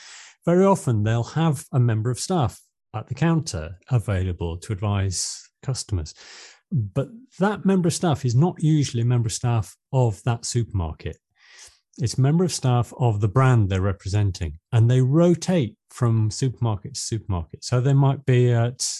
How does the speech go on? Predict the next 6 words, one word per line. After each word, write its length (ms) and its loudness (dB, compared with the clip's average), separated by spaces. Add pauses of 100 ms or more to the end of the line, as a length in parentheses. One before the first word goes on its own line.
(160)
uh, 420 -2 (560)
Tesco's 540 -4
one 240 0
week 340 -2
and, 100 -8 (460)
uh, 460 -6